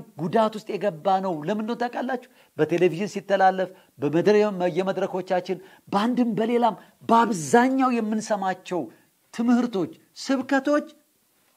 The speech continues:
እንደ እግዚአብሔር ቃል ባለመሆናቸው ምክንያት ነው። ሁሉም ነው እያልኩ አይደለም፣ አይደለም እያልኩ አይደለም። ከሆነ እግዚአብሔር ይመስገን። ታዲያ የት አለ ህይወታችን?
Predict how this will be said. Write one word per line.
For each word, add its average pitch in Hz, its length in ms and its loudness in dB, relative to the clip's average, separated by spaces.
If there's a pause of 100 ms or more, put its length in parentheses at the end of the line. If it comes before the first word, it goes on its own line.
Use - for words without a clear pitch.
(100)
እንደ 202 260 -2
እግዚአብሔር 165 500 -6
ቃል 165 300 -8
ባለመሆናቸው 139 800 -4
ምክንያት - 320 -20
ነው። - 100 -20 (180)
ሁሉም 320 280 6
ነው 285 120 2
እያልኩ 208 300 0
አይደለም፣ 113 320 -4
አይደለም 214 340 6
እያልኩ 208 280 -2
አይደለም። 120 320 -4 (640)
ከሆነ 277 340 6
እግዚአብሔር 220 420 8
ይመስገን። 190 420 2
ታዲያ 220 240 12
የት 208 120 8
አለ 175 140 8
ህይወታችን? 139 540 0